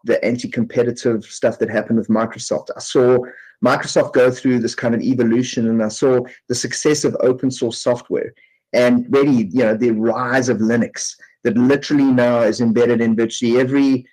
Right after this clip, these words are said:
cell phone, every environment. So, yeah, it's, it's really completely taken over. And I remember dreaming and thinking, imagine one day if this would take over, and then just seeing the momentum and saying, "This is gonna work. This really is gonna happen." And then it got me thinking about <clears throat> how the models looked. And I've seen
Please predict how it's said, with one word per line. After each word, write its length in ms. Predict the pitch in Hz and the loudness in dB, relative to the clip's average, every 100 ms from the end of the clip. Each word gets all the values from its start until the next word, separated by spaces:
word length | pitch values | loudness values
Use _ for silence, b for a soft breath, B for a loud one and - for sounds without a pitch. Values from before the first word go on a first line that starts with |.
| b - | b -8
cell 300 | - 139 127 | 0 2 2
phone, 320 | 135 123 120 | 2 2 2
every 260 | 123 135 | 2 2
environment. 480 | 127 117 117 117 117 | 2 2 2 0 0
So, 140 | 123 113 | 0 0
yeah, 160 | 135 | 2
it's, 180 | 123 - 139 | 0 -2 -8
it's 160 | - | -4
really 320 | 127 139 131 | 0 2 2
completely 440 | 131 123 135 127 120 | 0 -2 -4 -4 -4
taken 320 | 117 110 123 | -4 -2 0
over. 100 | 117 | 0
And 80 | 107 | 0
I 40 | |
remember 440 | 117 151 196 160 - | 0 2 2 0 -4
dreaming 460 | - 143 160 143 120 | 0 2 2 2 0
and 120 | 113 | -2
thinking, 420 | 143 139 127 113 _ _ _ _ _ _ | -4 -2 -2 -4 _ _ _ _ _ _
imagine 440 | 123 127 135 151 123 | -2 2 2 2 2
one 200 | 123 123 | 4 4
day 260 | 120 113 107 B B - | 2 0 -4 B B -6
if 120 | 123 | -2
this 180 | 123 120 | 0 2
would 200 | 135 143 | 0 2
take 260 | 135 123 | 0 4
over, 240 | 117 113 123 | 4 4 2
and 100 | 127 | 2
then 140 | 127 | 0
just 180 | 127 - | -2 -2
seeing 220 | 156 151 | -2 0
the 60 | 131 | 2
momentum 480 | 110 117 143 127 | 2 2 0 -2
and 100 | 117 | -4
saying, 280 | - 120 120 B - | 0 -2 -2 B -10
"This 140 | 185 | -6
is 160 | 240 220 | -4 -2
gonna 220 | 190 156 | -2 0
work. 220 | 98 73 | 0 -4
This 200 | - 123 | -8 -8
really 240 | 120 127 127 | -2 0 0
is 80 | 123 | -2
gonna 180 | 123 | -2
happen." 320 | 117 123 - 110 | -2 -4 -2 0
And 100 | 135 | 2
then 240 | 147 - B B B | 2 -2 B B B
it 80 | 131 | -2
got 180 | 165 277 | 2 2
me 100 | 262 | 2
thinking 360 | - 185 165 151 | 0 -2 0 0
about 260 | 135 123 - 240 | 2 0 -2 -6
<clears throat> 120 | 247 | -2
how 440 | 233 160 127 151 | 0 0 2 0
the 100 | 151 | 2
models 360 | 131 127 123 120 | 2 2 2 0
looked. 180 | 120 151 | -2 0
And 100 | 151 | 0
I've 120 | 202 | 0
seen 320 | - 185 165 | 0 0 -2